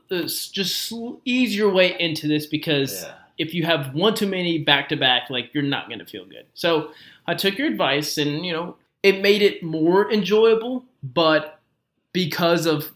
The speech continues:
Speaker 1: you know, who I am and my dumb ass did not care, eventually I got to the point where down the road I would just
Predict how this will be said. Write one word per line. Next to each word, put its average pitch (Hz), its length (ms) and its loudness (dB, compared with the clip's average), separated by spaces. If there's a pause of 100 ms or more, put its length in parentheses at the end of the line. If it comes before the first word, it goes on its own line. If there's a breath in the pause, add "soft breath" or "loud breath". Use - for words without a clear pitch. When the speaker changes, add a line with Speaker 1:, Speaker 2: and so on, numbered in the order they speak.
(140)
Speaker 1:
you 147 80 -8
know, 120 120 -8
who 151 220 2
I 131 120 2
am 135 500 -2
and 123 380 -4
my 127 200 0
dumb 127 220 -2
ass 127 380 -2
did 135 140 -4
not 131 180 -4
care, 147 340 -2 (320 loud breath)
eventually 175 540 2
I - 20 4
got 156 220 4
to 156 60 -4
the 139 80 -4
point 147 340 -4
where 131 280 -4 (400)
down 143 240 0
the 131 80 -2
road 135 320 -2
I 123 100 0
would 127 160 -4
just - 320 -12